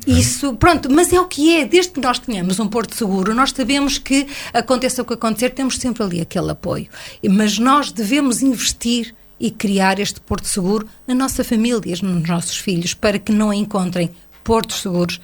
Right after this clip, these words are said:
noutras coisas e fora da família, e devemos pensar nisso também, que eu acho que é importante. Depois tem outra coisa que eu acho que é importante,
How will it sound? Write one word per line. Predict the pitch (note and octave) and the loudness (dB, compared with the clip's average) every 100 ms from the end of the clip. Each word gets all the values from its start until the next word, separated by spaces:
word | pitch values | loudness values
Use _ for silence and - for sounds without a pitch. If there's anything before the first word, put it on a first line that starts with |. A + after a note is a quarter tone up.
| - - | -14 -4
noutras | F#3+ F#3 F#3 | -2 0 -2
coisas | - F3 E3+ E3+ | 0 0 2 0
e | |
fora | D#3+ E3+ D#3+ | -2 -2 -2
da | E3 | -4
família, | G3 F3 E3+ F3 | 0 2 2 0
e | |
devemos | F#3 G3+ F3 | 0 -2 -2
pensar | - E3+ F#3+ | 0 0 2
nisso | E3 D#3+ | 2 0
também, | - D#3+ E3+ F3 | 0 0 2 0
que | F3+ | 0
eu | F#3+ | 0
acho | E3+ | 0
que | - | 0
é | |
importante. | F3 - - F3+ - - - - - - - - | -2 -2 -4 -6 -6 -16 -6 -2 0 -2 -8 -6
Depois | G#3+ B3+ C4+ C4+ | -2 2 4 4
tem | C#4 B3+ B3+ | 4 2 2
outra | B3+ B3 B3+ | 0 0 0
coisa | B3+ A#3+ G#3+ G#3 | 0 0 0 0
que | - | 2
eu | A3+ | 2
acho | G#3+ G#3+ | 2 0
que | - | -4
é | |
importante, | A3+ A3 - G3 G3+ G#3 | -4 -4 -6 -4 -4 -6